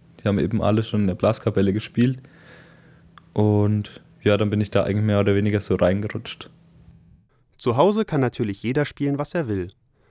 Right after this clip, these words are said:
Speaker 2: Doch was für Musik probt man eigentlich mit der Band?
Speaker 1: Puh, die Musikrichtung war eigentlich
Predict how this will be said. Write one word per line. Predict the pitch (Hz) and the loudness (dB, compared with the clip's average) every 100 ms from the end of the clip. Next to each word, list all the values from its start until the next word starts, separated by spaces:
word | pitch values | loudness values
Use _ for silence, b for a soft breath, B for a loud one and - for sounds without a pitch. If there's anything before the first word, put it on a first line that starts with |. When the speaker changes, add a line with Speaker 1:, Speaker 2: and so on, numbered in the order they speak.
| _ | _
Speaker 2:
Doch | - 110 | -10 -2
was | 131 - | -2 0
für | 190 | -4
Musik | 175 165 170 | -2 -4 -6
probt | - 190 - | 0 0 2
man | 156 | 0
eigentlich | - 151 156 156 | 0 0 0 0
mit | 180 - | 0 0
der | |
Band? | 98 92 90 - _ _ _ _ _ _ _ b b b _ | 0 0 -2 -8 _ _ _ _ _ _ _ b b b _
Speaker 1:
Puh, | - 131 123 | -12 -4 -4
die | 120 110 | -2 -4
Musikrichtung | 110 104 143 - - 110 104 | -4 -4 -6 -8 -12 -10 -6
war | 113 | -4
eigentlich | 151 156 - | -4 -6 -12